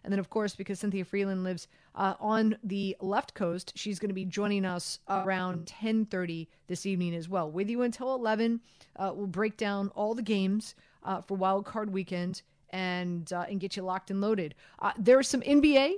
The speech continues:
that's being played tonight. Uh, right now, uh,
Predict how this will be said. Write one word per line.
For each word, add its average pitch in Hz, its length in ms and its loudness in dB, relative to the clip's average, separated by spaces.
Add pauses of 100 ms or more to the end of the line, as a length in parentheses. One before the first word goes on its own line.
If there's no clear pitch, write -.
that's 233 120 0
being 247 260 4
played 240 580 2 (200)
tonight. 208 800 2 (500)
Uh, 208 360 6
right 226 240 2
now, 233 480 4
uh, - 40 -4